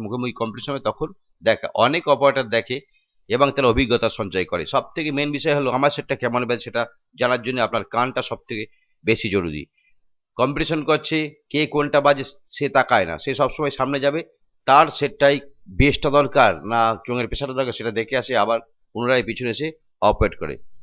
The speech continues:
তাই অপারেটরের ভূমিকা গুরুত্বপূর্ণ, আর সেই অপারেটরকে আমরা অনেক সময় অবহেলা করি। অপারেটর যদি ঠিকঠাক না হয়, আপনি যত ভালো করে সেট তৈরি করুন বা যত হাই কোয়ালিটির স্পিকার দেন না কেন, সেটটা খারাপ বাজবে,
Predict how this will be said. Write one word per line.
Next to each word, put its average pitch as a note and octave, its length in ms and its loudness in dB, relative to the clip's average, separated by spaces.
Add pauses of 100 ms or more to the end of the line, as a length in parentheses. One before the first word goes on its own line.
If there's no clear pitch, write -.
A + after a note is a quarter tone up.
(120)
তাই A#2+ 140 2 (180)
অপারেটরের D#3 560 2
ভূমিকা C#3 320 -2
গুরুত্বপূর্ণ, B2+ 640 -8 (560)
আর F#2+ 80 0
সেই A#2+ 180 0
অপারেটরকে B2+ 380 -4 (100)
আমরা A#2 160 -6 (320)
অনেক G#2+ 180 -4
সময় C3 320 -4
অবহেলা D2+ 400 -6
করি। - 140 -20 (560)
অপারেটর E3 520 4 (120)
যদি D3 200 0 (160)
ঠিকঠাক C#3+ 360 -2 (100)
না C#3 100 2
হয়, D3 220 4
আপনি B2+ 140 -8 (120)
যত A2 160 -2 (100)
ভালো C3+ 140 2
করে D3 180 -4
সেট B2+ 240 -6
তৈরি B2 260 -4
করুন A2 220 -4 (100)
বা A2+ 100 6 (760)
যত B2+ 220 2
হাই B2+ 240 2
কোয়ালিটির D3+ 380 -2
স্পিকার A#2+ 400 -2
দেন G2 220 0
না F2 60 -6
কেন, G2 200 -6 (800)
সেটটা - 360 -4 (120)
খারাপ G#2 280 0
বাজবে, C2 340 -8